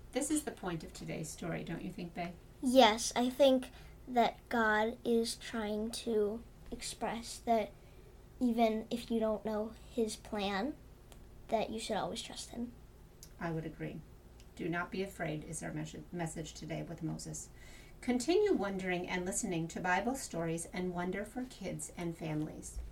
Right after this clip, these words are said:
Speaker 1: We look forward to sharing our next story with you.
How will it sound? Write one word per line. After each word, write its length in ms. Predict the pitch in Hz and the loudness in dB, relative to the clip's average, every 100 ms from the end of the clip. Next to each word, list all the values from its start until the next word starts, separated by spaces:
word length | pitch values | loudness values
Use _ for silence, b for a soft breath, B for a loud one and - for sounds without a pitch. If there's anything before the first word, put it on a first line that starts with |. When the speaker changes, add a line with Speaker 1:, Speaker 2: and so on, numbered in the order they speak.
| - - - b b b - | -12 -16 -20 b b b -10
Speaker 1:
We 160 | 214 226 | -2 0
look 180 | 247 - | 0 0
forward 320 | 208 175 165 | -2 0 0
to 100 | 190 | -2
sharing 440 | 180 175 170 165 165 | -2 0 2 0 0
our 140 | 165 | 2
next 300 | 156 156 - | 2 2 -4
story 360 | - 156 151 156 | -4 -2 -2 -2
with 240 | 151 151 | -4 -6
you. 140 | 156 | -8